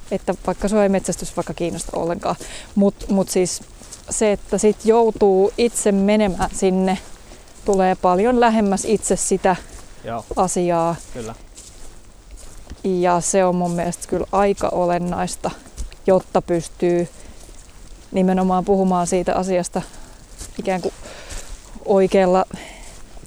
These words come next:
Speaker 1: semmoisella syvemmällä sanastolla,
Speaker 2: Joo.
Speaker 1: eikä vaan silleen, että no hei, kerropa siitä sun reissusta.
Speaker 2: Niin, niin, niin, totta.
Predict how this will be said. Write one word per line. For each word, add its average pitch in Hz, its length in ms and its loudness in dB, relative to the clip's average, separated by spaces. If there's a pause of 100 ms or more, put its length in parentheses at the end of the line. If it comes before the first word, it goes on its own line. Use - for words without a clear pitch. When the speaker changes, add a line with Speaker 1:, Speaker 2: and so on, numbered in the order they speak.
(140)
Speaker 1:
semmoisella 190 440 2
syvemmällä 196 580 4
sanastolla, 190 680 2 (720)
Speaker 2:
Joo. 120 100 -6
Speaker 1:
eikä 196 220 0
vaan 180 180 2
silleen, 180 300 0
että 208 120 0
no 208 100 4
hei, 220 300 6 (500)
kerropa 294 400 6
siitä 214 240 2
sun 208 140 0
reissusta. 202 560 2 (460)
Speaker 2:
Niin, 139 220 -8
niin, 131 120 -8
niin, 127 180 -10 (140)
totta. 127 300 -12